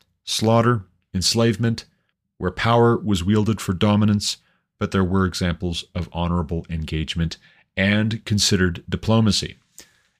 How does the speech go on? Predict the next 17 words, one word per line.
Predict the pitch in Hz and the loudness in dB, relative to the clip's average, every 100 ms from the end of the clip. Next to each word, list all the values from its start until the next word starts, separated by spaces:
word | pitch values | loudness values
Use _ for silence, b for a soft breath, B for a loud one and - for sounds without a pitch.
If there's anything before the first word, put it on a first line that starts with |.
| - | -6
Extended | 113 - 170 180 180 | -2 2 4 4 2
periods | - 135 135 123 - - | 4 4 4 2 -4 -2
of | 110 92 | 0 4
warfare | 107 101 101 98 | 2 4 2 2
brought | 98 - 92 87 101 | 0 -2 -2 0 0
new | 101 107 107 | 2 4 4
military | 98 95 - 95 90 - | 2 2 0 0 0 -2
ideas | 87 78 85 85 | -4 0 0 0
and | - 80 73 | -2 -6 -6
tactics | - 107 - 131 - - b b b | -2 -2 0 -4 -2 -6 b b b
as | - 90 | -6 0
Rome | 104 104 | 2 4
learned | 92 90 90 95 - | 4 2 2 -2 -8
to | 95 | -12
combat | - 78 92 107 - | -6 -4 0 -2 -4
Carthaginian | - 101 92 85 85 82 80 | -4 -4 -2 -4 -2 0 0
expertise | 71 - - 85 107 101 - | -2 -6 -6 -4 0 2 0